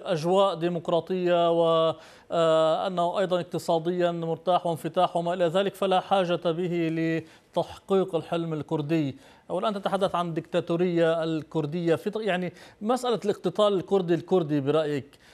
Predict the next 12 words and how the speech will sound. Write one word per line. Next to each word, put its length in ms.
آه، 480
هل 320
سيكون 380
هناك 360
من 400
يشجعها 1000
داخل 380
العراق 680
وربما 600
خارج 420
العراق، 680
أم 280